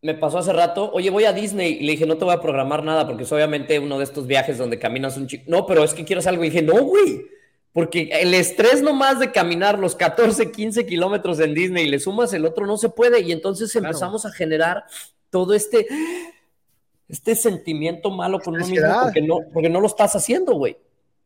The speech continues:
Speaker 3: Y el último punto, ¿no? De estos cinco puntos de, de que es cómo se relacionan con una, con una, este,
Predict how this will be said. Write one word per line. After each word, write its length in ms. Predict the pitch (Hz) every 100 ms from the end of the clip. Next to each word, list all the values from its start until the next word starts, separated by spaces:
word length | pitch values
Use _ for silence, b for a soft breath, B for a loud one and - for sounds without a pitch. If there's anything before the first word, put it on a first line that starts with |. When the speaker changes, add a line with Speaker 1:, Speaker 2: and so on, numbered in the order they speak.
| _ -
Speaker 3:
Y 100 | 160
el 120 | 165
último 420 | 180 233 190 175
punto, 520 | 202 180 147 - 131
¿no? 240 | 160 127 135
De 160 | 123 127
estos 260 | - 139
cinco 400 | - 151 143 143
puntos 440 | - 139 131 127 117
de, 380 | 110 113 113
de 120 | 110 110
que 240 | 135 123
es 120 | 107 -
cómo 220 | 143 139
se 100 | 139
relacionan 600 | 113 113 117 143 131 123
con 140 | 117
una, 440 | 110 117 123 120 113
con 220 | - 113
una, 560 | 110 113 113 110 110 95
este, 640 | 101 - 110 98 95 90